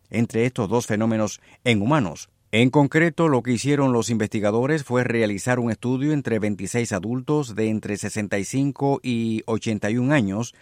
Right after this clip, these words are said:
a los que no se les habían diagnosticado ninguna demencia o trastorno del sueño. A todos los participantes se les realizó una tomografía por emisión de positrones con el objetivo de medir la acumulación de proteínas beta amiloide en el inicio de las pruebas.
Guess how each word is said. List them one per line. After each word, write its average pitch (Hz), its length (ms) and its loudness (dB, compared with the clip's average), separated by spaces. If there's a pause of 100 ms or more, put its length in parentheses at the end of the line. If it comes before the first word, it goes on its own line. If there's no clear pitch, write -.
(300)
a 90 120 0
los 110 180 0
que 110 160 0
no 123 140 0
se 131 120 -2
les 123 160 -2
habían 113 360 0
diagnosticado 107 720 0
ninguna 107 380 -2
demencia 117 600 -2 (220)
o 107 140 0
trastorno 104 600 -2
del 95 160 -2
sueño. 107 480 0 (460)
A 104 120 4
todos 143 460 0
los 107 200 -2
participantes 135 1040 -2 (220)
se 113 180 0
les 113 180 2
realizó 113 460 0
una 135 160 0
tomografía 117 640 0
por 107 160 2
emisión 117 380 -2
de 113 80 -2
positrones 104 680 -2 (300)
con 107 160 0
el 123 120 2
objetivo 120 500 -2
de 90 80 -2
medir 107 380 -2
la 107 120 2
acumulación 101 540 -2
de 113 80 -2
proteínas 101 580 -4
beta 98 240 -2
amiloide 113 640 -2
en 104 160 -4
el 98 100 -4
inicio 110 280 -2
de 101 60 0
las 92 100 -4
pruebas. 98 520 -2